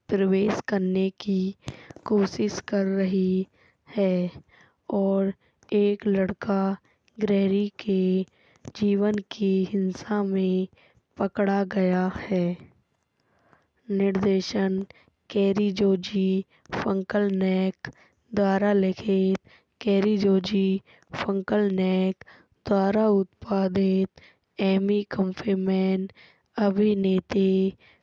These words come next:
ब्रायन गैथनी, डैनी Fraser, क्रिस्टीनी Frederick,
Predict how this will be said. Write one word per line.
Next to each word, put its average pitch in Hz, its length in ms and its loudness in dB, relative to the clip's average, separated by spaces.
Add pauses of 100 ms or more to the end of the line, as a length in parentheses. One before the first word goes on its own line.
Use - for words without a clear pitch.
(160)
ब्रायन 196 460 2
गैथनी, 190 920 0 (500)
डैनी 202 640 0
Fraser, 196 920 0 (540)
क्रिस्टीनी 202 960 0
Frederick, 196 1080 0